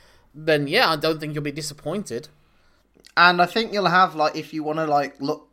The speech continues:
Speaker 2: look for familiar names, you've mentioned Ka-, Kana, you've mentioned Io Shirai, but I think Natalia's also floating around in Stardom as well, uh,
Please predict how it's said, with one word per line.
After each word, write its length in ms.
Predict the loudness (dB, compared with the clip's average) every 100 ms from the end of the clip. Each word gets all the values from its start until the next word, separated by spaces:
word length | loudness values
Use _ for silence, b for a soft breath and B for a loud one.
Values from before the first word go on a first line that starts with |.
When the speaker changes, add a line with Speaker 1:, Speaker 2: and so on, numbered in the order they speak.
| _ _ _ _ _ _ _ -12
Speaker 2:
look 200 | -12 -12
for 100 | -16
familiar 420 | -14 -10 -10 -10
names, 460 | -10 -12 -12 -14 -16
you've 100 | -14
mentioned 460 | -14 -14 -16 -18 _
Ka-, 360 | -4 -2 -2 -6 _
Kana, 340 | -6 -6 -8
you've 140 | -14 -14
mentioned 340 | -14 -14 -14
Io 200 | -12 -12
Shirai, 460 | -12 -10 -8 -8 -6
but 120 | -8
I 20 |
think 200 | -8 -14
Natalia's 600 | -14 -6 -6 -6 -8 -8
also 320 | -8 -8 -12
floating 300 | -8 -10 -8
around 280 | -8 -8 -8
in 80 | -14
Stardom 640 | -10 -8 -6 -8 -12 -14
as 140 | -18 -12
well, 440 | -8 -8 -8 -14 B B B B _
uh, 120 | -6